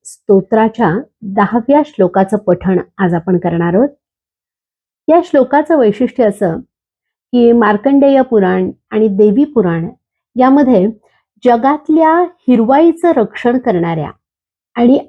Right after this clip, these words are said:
आठही हातामध्ये वृक्ष, वनस्पती धारण करणाऱ्या दुर्गेच्या शाकंभरी या रूपाच्या कथा खूप आलेल्या आहेत आणि या शाकंभरी देवीचा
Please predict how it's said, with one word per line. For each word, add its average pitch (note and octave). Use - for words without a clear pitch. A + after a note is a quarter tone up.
आठही C#4
हातामध्ये A3+
वृक्ष, A#3+
वनस्पती G3+
धारण G#3
करणाऱ्या E3+
दुर्गेच्या A#3
शाकंभरी C4+
या B3+
रूपाच्या B3
कथा -
खूप -
आलेल्या E3
आहेत C#3+
आणि A#3+
या D4+
शाकंभरी C4+
देवीचा A#3